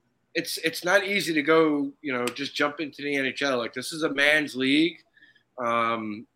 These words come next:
but Bedard is gonna be a really good player, and, and, um, I like some of the, the, the veterans that they've put around him. Taylor Hall would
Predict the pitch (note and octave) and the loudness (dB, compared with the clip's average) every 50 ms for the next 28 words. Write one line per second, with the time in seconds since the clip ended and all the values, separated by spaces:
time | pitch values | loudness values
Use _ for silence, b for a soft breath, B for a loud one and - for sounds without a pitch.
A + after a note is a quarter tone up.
0 | _ _ _ C3+ C#3 C3+ - D#3 C#3 C3+ C#3 C3+ D3+ E3 D#3+ D#3 C3+ - D#3 C#3+ | _ _ _ -2 -2 0 0 -2 0 2 4 6 6 6 6 4 4 2 2 2
1 | C3+ B2+ C#3 C3 C3 B2 B2 B2 B2+ C3+ C#3+ C#3+ C3+ C3+ C3+ C3+ _ - B2 A#2+ | 2 2 2 2 2 2 2 2 2 2 2 2 0 0 -4 -4 _ -2 0 0
2 | B2+ B2+ B2+ B2+ B2 A#2+ A#2 A2+ - _ B2 A#2 A2+ G#2+ G#2 G#2 G2 - - _ | 2 2 4 2 2 0 -2 -6 -10 _ -10 -8 -8 -8 -8 -10 -12 -14 -20 _
3 | _ _ - _ _ _ _ _ _ - G#2+ G#2 G#2 G2+ G#2 G#2 G#2 G#2 A#2+ - | _ _ -20 _ _ _ _ _ _ -8 -6 -6 -4 -4 -4 -4 -6 -8 -8 -2
4 | - C#3+ D#3 D#3 D3+ D3+ D#3 D3 - - D#3+ D#3 D#3 D3 D3 D3 D3 D3 D3 C#3+ | 0 0 2 4 4 2 2 2 0 -2 0 0 2 2 2 2 2 2 2 0
5 | C#3+ - _ - C#3 C3+ C3 C3 C3 - B2 B2 A#2 - C#3+ D3 D3+ D3+ D#3 D3+ | -2 -6 _ -4 -2 -2 0 -2 -4 -4 -8 -8 0 2 4 4 6 4 4 2
6 | C#3 B2+ C3+ - - C#3 C3+ C3 - - D#3+ D#3 C#3+ B2+ C3 C3+ C3+ C3+ C#3 C#3+ | 0 -4 -6 -4 -2 -2 -2 -4 -4 -4 -2 -2 0 0 2 2 2 2 0 -2
7 | C3+ D3 D3+ D3+ D#3 D#3+ D3+ - - - C#3+ C3 C#3+ C#3+ C#3 C3+ A#2+ C3+ C3 C3 | -2 -2 -2 -2 -2 -2 -4 -6 -2 -2 0 0 2 0 0 -2 -2 -2 -2 0
8 | C#3 C3+ C3 C3 B2+ C3 | 0 0 0 -2 -2 -4